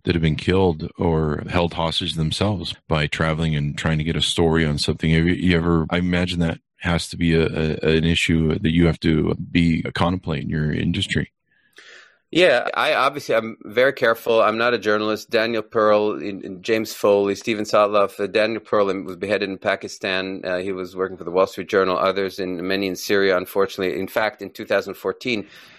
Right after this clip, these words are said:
Speaker 2: just weeks before the events took place, there were these gruesome beheadings of James Foley and others. And so this was very fresh on my mind. Now,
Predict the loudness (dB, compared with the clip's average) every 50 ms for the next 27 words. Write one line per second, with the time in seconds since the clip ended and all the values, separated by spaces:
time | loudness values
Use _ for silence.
0 | -20 _ _ _ _ -6 -4 -4 -2 0 0 0 0 -2 -6 -12 -14 -14 -16 _
1 | _ _ _ _ _ _ _ -12 -10 -6 0 2 2 2 4 2 0 0 0 0
2 | -2 -2 -4 -10 -8 -6 -6 -6 -6 _ -2 0 0 2 0 -2 -4 -8 -4 -2
3 | -2 0 0 -2 -4 -6 -10 -8 -8 -8 -6 -6 -6 -4 -2 0 0 0 0 -2
4 | -4 -4 -6 -4 -4 -4 -4 -4 -6 -6 -6 -6 -6 -6 -2 0 0 0 0 0
5 | -2 0 0 0 0 0 0 -4 -4 -4 -4 -6 -6 -6 -4 0 2 2 2 2
6 | 0 -4 -4 -4 -6 -6 -2 0 2 2 2 0 -2 -2 -2 -2 -2 -2 -6 -4
7 | -4 -4 -2 -2 -2 -2 -2 -2 -2 -4 -4